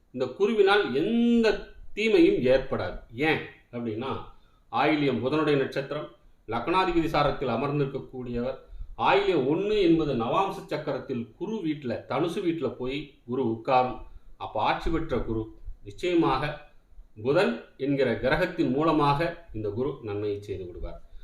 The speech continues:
அதே மாதிரி ஆயில்ய நட்சத்திரம் நாலாம் பாதம் வாங்கியிருந்தா நவாம்ச சக்கரத்தில் மீனத்தில் இருப்பார், ஆட்சி பெற்று அமர்ந்திருப்பார். அதுவும் ஆயில்ய நட்சத்திரம் லக்னாதிபதியினுடைய நட்சத்திரம். ஆக அதுவும் சிறப்பு. இப்படி கெட்டவர்களாக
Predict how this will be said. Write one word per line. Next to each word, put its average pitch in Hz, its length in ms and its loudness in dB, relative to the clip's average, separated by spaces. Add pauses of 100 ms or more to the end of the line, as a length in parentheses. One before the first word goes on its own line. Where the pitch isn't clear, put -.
(200)
அதே 165 240 2
மாதிரி 208 320 6
ஆயில்ய 214 340 8
நட்சத்திரம் 175 460 2
நாலாம் 202 340 8
பாதம் 180 240 4
வாங்கியிருந்தா 165 480 4 (360)
நவாம்ச 165 420 2
சக்கரத்தில் 139 640 -4
மீனத்தில் 190 520 2
இருப்பார், 110 420 2 (340)
ஆட்சி 135 300 -2
பெற்று 156 260 -4
அமர்ந்திருப்பார். 120 640 -4 (360)
அதுவும் 196 380 2
ஆயில்ய 190 320 4
நட்சத்திரம் 180 520 0 (140)
லக்னாதிபதியினுடைய 143 880 0 (280)
நட்சத்திரம். 113 580 -10 (460)
ஆக 117 200 0 (440)
அதுவும் 120 420 -2
சிறப்பு. 98 400 -8 (400)
இப்படி 196 380 0 (400)
கெட்டவர்களாக 220 680 4